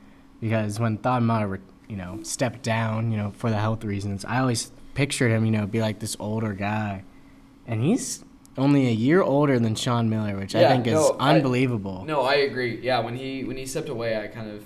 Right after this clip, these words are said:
Speaker 2: and yeah, I, I totally agree. I
Speaker 1: Yeah,
Speaker 2: kinda
Speaker 1: and
Speaker 2: thought of him as, like, this older guy that, you know, was towards the twilight of his career anyways.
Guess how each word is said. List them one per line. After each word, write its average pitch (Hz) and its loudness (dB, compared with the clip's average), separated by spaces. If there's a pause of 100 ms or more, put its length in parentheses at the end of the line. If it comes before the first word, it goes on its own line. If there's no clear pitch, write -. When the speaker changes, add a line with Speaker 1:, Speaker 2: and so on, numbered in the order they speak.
(120)
Speaker 2:
and 110 -10 (400)
yeah, 110 -10 (120)
I, 107 -16
I - -16
totally 110 -10
agree. - -16
I - -16
Speaker 1:
Yeah, 107 -6
Speaker 2:
kinda 110 -12
Speaker 1:
and 120 -2
Speaker 2:
thought 104 -4
of 107 -8
him 104 -12
as, 101 -16
like, 101 -14
this 98 -18
older 135 -4
guy 120 -4
that, 107 -8 (120)
you 101 -14
know, 101 -16
was 92 -18
towards 110 -14
the 104 -18
twilight 113 -4
of 104 -12
his 107 -16
career 107 -10
anyways. 123 -4